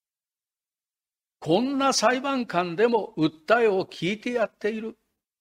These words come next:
そしてイエス様はこうおっしゃいます。「まして神は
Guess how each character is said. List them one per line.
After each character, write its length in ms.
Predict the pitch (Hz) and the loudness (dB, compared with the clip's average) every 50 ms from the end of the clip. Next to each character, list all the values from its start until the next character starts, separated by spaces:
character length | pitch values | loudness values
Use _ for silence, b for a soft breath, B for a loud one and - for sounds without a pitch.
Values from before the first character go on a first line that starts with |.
| _ _ _ _ _ _ _ _ _ | _ _ _ _ _ _ _ _ _
そ 160 | - - 226 | 4 6 6
し 80 | - - | 6 8
て 380 | - 202 196 - - - _ _ _ _ _ _ _ _ - | 4 2 2 2 -6 -20 _ _ _ _ _ _ _ _ 6
イ 60 | - 196 | 8 8
エ 40 | |
ス 60 | 196 - | 10 10
様 180 | 180 143 131 | 8 8 8
は 120 | 127 131 - | 6 4 6
こ 160 | - 185 180 | 8 8 10
う 40 | 165 | 10
お 20 | |
っ 20 | 160 | 8
し 160 | - - 175 | 8 6 6
ゃ 60 | 151 | 6
い 40 | 143 | 6
ま 140 | 135 123 113 | 6 2 -2
す。 320 | - - - - - _ _ _ _ _ _ _ _ _ _ _ _ _ _ _ _ _ _ _ _ _ _ _ - | -2 -4 -4 -8 -14 _ _ _ _ _ _ _ _ _ _ _ _ _ _ _ _ _ _ _ _ _ _ _ 2
「ま 200 | 147 143 151 151 | 6 6 6 6
し 280 | - - - - - | 6 2 0 -2 -2
て 300 | - 269 262 262 254 - - | 0 2 2 2 0 -4 -8
神 380 | - - 233 277 320 285 202 139 | -2 -2 0 0 0 -2 -4 -2
は 340 | 123 139 147 170 - - | 0 0 0 -2 -2 -8